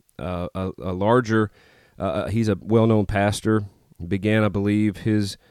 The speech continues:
uh, preaching ministry in Nashville, Tennessee, and, uh, moved out towards California area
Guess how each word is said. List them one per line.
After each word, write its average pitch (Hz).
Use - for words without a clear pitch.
uh, 87
preaching 113
ministry 110
in 98
Nashville, 101
Tennessee, 110
and, 92
uh, 82
moved 110
out 107
towards 107
California 110
area 110